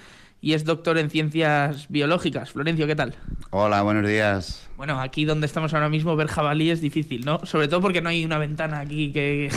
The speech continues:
Speaker 1: <laughs>
Speaker 2: Sí, estamos en una oficina, pero bueno, con el día que hace hoy fresquito casi que estamos mejor aquí que en la calle, <laughs> pero bueno.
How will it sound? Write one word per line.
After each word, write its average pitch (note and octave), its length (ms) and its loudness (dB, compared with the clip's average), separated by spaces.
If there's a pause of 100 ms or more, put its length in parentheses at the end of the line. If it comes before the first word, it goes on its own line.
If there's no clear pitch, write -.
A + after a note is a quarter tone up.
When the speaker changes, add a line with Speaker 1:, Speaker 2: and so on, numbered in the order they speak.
(140)
Speaker 1:
<laughs> - 220 -2
Speaker 2:
Sí, A2 200 0
estamos G#2 460 2
en A2 80 2
una G#2 160 4
oficina, F#2 480 0
pero F#2 140 0
bueno, A2+ 200 2
con G#2+ 140 2
el G#2 100 2
día C3 220 2
que C3 80 -2
hace A#2+ 260 0
hoy A#2+ 140 0
fresquito A#2+ 640 0
casi A2+ 280 0
que A#2 60 -2
estamos A2+ 360 2
mejor F#2+ 320 0
aquí G2 360 0
que G2 260 0
en F2 100 2
la E2+ 120 2
calle, D#2+ 380 2
<laughs> - 20 -10
pero D2+ 280 -2
bueno. G#2 260 0